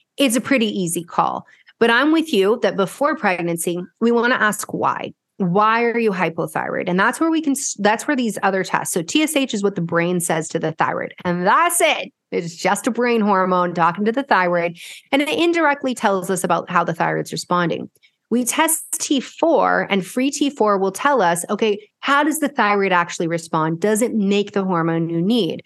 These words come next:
But you have to convert it to T three. So you might have enough T four, but let's say that you're not exercising, or you're really inflamed, or you're sick, like, you will not make that conversion to T three, which may sound like, "Oh God, that's so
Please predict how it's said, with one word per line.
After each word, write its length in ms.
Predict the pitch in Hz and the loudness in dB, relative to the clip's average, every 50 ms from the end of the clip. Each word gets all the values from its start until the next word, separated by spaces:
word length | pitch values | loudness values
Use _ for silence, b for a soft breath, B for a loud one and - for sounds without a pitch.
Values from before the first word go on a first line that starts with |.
| B B B B B B B | B B B B B B B
But 160 | B 233 - | B 0 2
you 60 | 254 247 | 2 2
have 120 | 262 262 269 | 2 0 0
to 60 | 277 | 0
convert 440 | - 254 247 202 185 220 226 240 240 | 0 0 0 2 2 2 4 4 2
it 100 | 233 - | 2 0
to 100 | - 214 | -2 -4
T 220 | - - 233 220 196 | -4 -2 -2 -2 -2
three. 380 | - - 254 269 262 196 165 | -4 -4 -2 0 0 0 0
So 160 | 160 - - | 0 0 0
you 200 | 233 196 220 302 | 2 2 2 2
might 220 | 311 339 311 - - | 2 2 0 0 -2
have 280 | - 185 165 170 170 | -2 0 0 0 2
enough 200 | 202 220 247 240 | 0 0 -2 -2
T 300 | - - 247 247 247 220 | -4 -2 -2 -2 -2 -2
four, 380 | 226 - 269 269 277 285 311 311 311 B B B B B B | -2 0 0 2 2 2 0 -2 -6 B B B B B B
but 180 | - 247 247 | 2 2 2
let's 380 | 226 220 226 220 240 247 247 - | 2 0 2 2 2 2 0 0
say 540 | - - 262 254 247 247 254 254 247 240 - | 2 2 2 2 4 4 2 2 2 0 0
that 420 | 190 208 220 214 214 214 214 208 - | 2 2 4 4 4 2 2 0 -2
you're 180 | 208 190 226 254 | -2 0 0 2
not 220 | 262 247 220 190 | 2 2 2 2
exercising, 720 | 208 220 - - - 254 233 - 247 233 240 233 240 240 233 | 0 -2 -2 -4 -4 -4 -2 -2 -2 -2 0 0 -2 -2 0
or 80 | 208 | 0
you're 160 | 180 175 180 170 | -2 -2 -2 0
really 240 | 202 208 214 208 | 0 0 2 0
inflamed, 760 | 196 180 170 170 - - 220 220 220 226 220 220 220 220 214 196 | 0 -2 -4 -4 -2 -2 0 2 2 2 2 2 2 2 2 0
or 80 | 180 | 0
you're 140 | 165 170 165 | -2 -2 -4
sick, 500 | 170 - - - 254 240 240 233 226 - | -4 -2 0 0 2 2 2 2 0 0
like, 220 | 214 196 190 - | 0 0 0 0
you 100 | 196 202 | 0 2
will 120 | 196 208 220 | 2 2 2
not 240 | 226 220 208 - 190 | 2 2 2 2 2
make 200 | 185 180 170 - | 0 -2 0 0
that 160 | 180 156 156 | 0 -2 0
conversion 540 | - 185 175 165 165 165 165 156 160 160 160 | -2 -2 -2 0 0 0 0 -2 -2 -2 -2
to 60 | 156 156 | -2 -2
T 260 | 156 - 180 165 156 | -2 -2 -2 -2 -4
three, 520 | 160 - - 220 240 208 175 - 156 - B B B B B B | -4 -6 -2 0 0 0 0 -2 -4 -6 B B B B B B
which 180 | B 302 254 254 | B 2 2 4
may 140 | 330 349 359 | 4 4 4
sound 260 | - 320 277 262 233 | 4 4 4 4 2
like, 200 | 208 190 185 - - | 0 0 0 0 0
"Oh 140 | 202 202 | 0 2
God, 160 | 180 185 175 175 | 2 2 2 2
that's 200 | 180 175 - - | 0 -4 -4 -4
so 260 | - 175 165 - | -2 -2 -2 -4